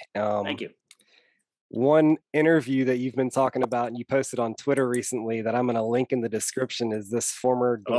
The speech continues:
Speaker 1: Dwight
Speaker 2: love that
Speaker 1: Smith
Speaker 2: one.
Speaker 1: player. T-, talk a little bit about that.
Speaker 2: Well, Dwight Smith,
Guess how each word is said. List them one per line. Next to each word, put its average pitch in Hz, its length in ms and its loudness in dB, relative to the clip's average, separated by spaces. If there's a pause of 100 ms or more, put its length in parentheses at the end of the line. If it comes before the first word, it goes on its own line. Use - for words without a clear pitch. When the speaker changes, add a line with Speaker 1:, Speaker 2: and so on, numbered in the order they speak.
Speaker 1:
Dwight 104 120 -2
Speaker 2:
love 113 120 -2
that - 40 -8
Speaker 1:
Smith 131 220 0
Speaker 2:
one. - 80 -18
Speaker 1:
player. 135 360 2 (1040)
T-, 208 140 4
talk 220 260 2
a 208 40 4
little 185 220 4
bit 151 160 4
about 127 320 0
that. 107 240 -6 (1300)
Speaker 2:
Well, 254 160 6
Dwight 233 260 2
Smith, 208 320 2